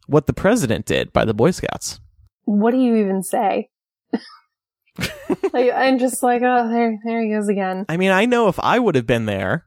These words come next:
Speaker 1: as a Boy Scout, I would have been pissed. I was in the Boy Scouts. My dad was active in the Boy Scouts with me. If we were sitting there listening to Trump go on about this shit,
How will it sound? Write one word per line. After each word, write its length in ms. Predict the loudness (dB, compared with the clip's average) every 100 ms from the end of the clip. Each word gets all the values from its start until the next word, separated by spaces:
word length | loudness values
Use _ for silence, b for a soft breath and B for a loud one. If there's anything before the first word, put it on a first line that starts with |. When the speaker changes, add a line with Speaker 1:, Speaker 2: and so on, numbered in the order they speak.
| -6
Speaker 1:
as 160 | -4
a 60 | -2
Boy 180 | -2 -2
Scout, 380 | -2 -4 -2 0
I 100 | 2
would 120 | 2
have 60 | 2
been 140 | 2
pissed. 480 | 2 0 -2 -8 -12 -16 -2
I 120 | 0
was 140 | 2
in 80 | 2
the 80 | 2
Boy 200 | 2 -2
Scouts. 500 | -2 -2 -2 -4 -12 _ _
My 120 | -6 0
dad 280 | 2 2 2
was 340 | 0 -2 -14 -12 -8
active 400 | -8 -4 -4 -2
in 80 |
the 80 | -2
Boy 160 | 0 0
Scouts 360 | 0 -4 -4
with 200 | -6 -6
me. 260 | -2 -2 -4 _ _ -10
If 80 | -2
we 80 | 0
were 80 |
sitting 200 | 0 0
there 160 | 0 0
listening 360 | 0 0 -2 -2
to 60 |
Trump 300 | -2 -2 -2
go 140 | 0 0
on 160 | 2
about 260 | 0 0 0
this 140 | -2
shit, 320 | 0 -2 -2